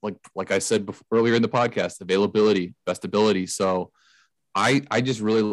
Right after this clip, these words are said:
am liking Middleton more and more over Kyrie the more I think about it.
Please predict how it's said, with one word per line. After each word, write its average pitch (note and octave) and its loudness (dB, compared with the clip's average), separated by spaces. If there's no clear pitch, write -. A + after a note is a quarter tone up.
am F#2+ -6
liking G2+ 0
Middleton G2 -2
more F#2+ 0
and F2+ -4
more F2+ -2
over E2+ -6
Kyrie E2+ -6
the F2+ -14
more F2+ -8
I D#2 -6
think E2 -18
about A#1 -14
it. - -20